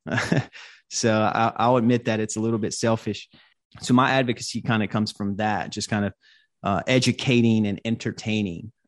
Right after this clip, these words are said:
um, others, because, you know, like I just mentioned, I grew up in the, I would say, I don't know if this is the right terminology, but I grew up in, like, the non-disabled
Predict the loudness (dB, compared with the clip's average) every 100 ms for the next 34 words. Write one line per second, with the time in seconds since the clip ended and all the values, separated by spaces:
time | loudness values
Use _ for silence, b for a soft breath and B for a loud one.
0 | -8 -4 -4 -6 -4 0 0 0 -4 -6
1 | -10 -14 _ _ _ _ -4 0 2 2
2 | 0 -4 -10 _ _ -4 -2 0 0 0
3 | -2 -2 -4 -2 -2 -2 -2 -4 -6 -4
4 | 0 0 2 0 0 -2 -6 _ -6 0
5 | 0 2 0 0 -2 -4 -6 _ _ -4
6 | -2 -2 -2 0 -2 b b b b _
7 | _ -4 0 0 -2 -4 -2 -4 -4 -14
8 | _ -20 -10 -2 2 2 2 0 -4 -4
9 | -4 -2 -2 -2 -4 -4 -2 0 0 0
10 | -2 -2 -2 -4 -8